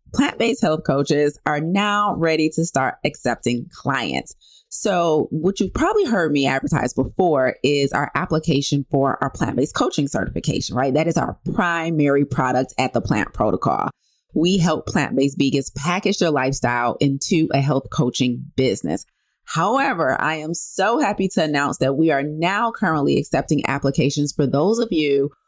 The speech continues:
who desire to have a personalized, plant-based, one-on-one health coaching experience to help take your health from a liability to an asset.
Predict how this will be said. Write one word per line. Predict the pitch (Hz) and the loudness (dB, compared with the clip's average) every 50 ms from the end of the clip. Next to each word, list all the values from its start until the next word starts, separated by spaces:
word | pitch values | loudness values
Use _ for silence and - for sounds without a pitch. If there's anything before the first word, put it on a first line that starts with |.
| _ _ _ | _ _ _
who | - - 220 185 165 160 156 147 | -4 0 2 2 4 4 2 2
desire | 143 156 151 139 139 160 151 175 202 226 214 | 2 0 0 2 0 0 0 0 0 0 2
to | - 190 | 2 0
have | 160 135 147 123 139 143 151 190 214 233 269 - - - - | 2 2 0 0 0 -2 -2 -2 -2 -2 -2 -4 -4 -4 -2
a | 156 151 143 143 | 0 2 0 0
personalized, | 139 123 139 147 143 180 - - - 208 208 185 151 139 135 131 131 127 127 135 147 - - - _ _ _ - | 0 0 0 0 0 0 -2 -2 0 0 2 2 0 0 0 0 0 0 0 0 -2 -4 -6 -14 _ _ _ -6
plant-based, | - - 151 147 180 - - 156 143 131 - 139 143 - - - | -2 0 0 0 -2 -2 -2 0 2 2 2 2 0 0 -2 -2
one-on-one | 135 127 131 135 143 156 180 208 214 196 165 147 135 135 151 190 - _ _ _ _ _ _ _ | -2 0 2 0 2 2 0 0 0 0 2 2 0 0 0 -2 -4 _ _ _ _ _ _ _
health | - - 156 170 - - | 0 0 0 0 0 0
coaching | - 175 175 - 180 165 - | -2 -2 0 0 -2 0 0
experience | - - - - - - 151 139 135 131 131 135 131 - - - - _ _ _ _ - | -2 -2 -2 -6 -2 0 2 2 2 2 2 0 0 -2 -4 -8 -12 _ _ _ _ 0
to | - 147 | 0 2
help | 139 160 170 170 - | 2 2 2 0 0
take | - - 170 170 - - | 0 0 -2 0 0 0
your | 156 156 156 | 0 2 2
health | 165 151 131 127 139 - | 2 2 2 0 0 0
from | - 139 143 | 0 0 2
a | 139 | 2
liability | 135 127 123 127 139 123 139 135 139 139 139 | 2 2 0 0 0 0 2 2 4 4 2
to | 139 - - 131 135 | 0 0 -2 0 0
an | 127 - - | 0 -2 -2
asset. | - - 117 110 135 - - - - - - | -4 -4 -4 -4 -4 -4 -2 -2 -2 -2 -2